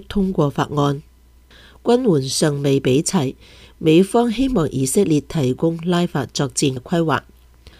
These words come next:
美國四位總統齊聚紐約曼哈頓交通大阻塞。巴爾的摩大橋撞毀，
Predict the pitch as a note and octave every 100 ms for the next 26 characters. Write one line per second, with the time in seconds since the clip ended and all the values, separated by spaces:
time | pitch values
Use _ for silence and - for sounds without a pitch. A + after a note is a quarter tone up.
0 | - - F3+ F#3+ G3+ G3+ G#3+ G#3 F3 D3+
1 | G#3+ G3+ D#3+ G3+ F3 F3+ G#3+ - F3+ C3
2 | C3 C#3+ C#3 C3+ D3 F3+ C#3 - _ -
3 | - D3+ D3 G#3 G#3 C#3+ A#2+ A2+ D3+ D#3
4 | F3+ D#3+ D#3 C3+ B2 A#2+ A#2 A2+ - D3+
5 | - _ _ _ _ _ - G#3 G#3 C#3+
6 | D3+ F#3 - F#3+ F3+ C#3+ C3 C#3 C#3 A#2+
7 | C#3 B2+ C3 B2 G3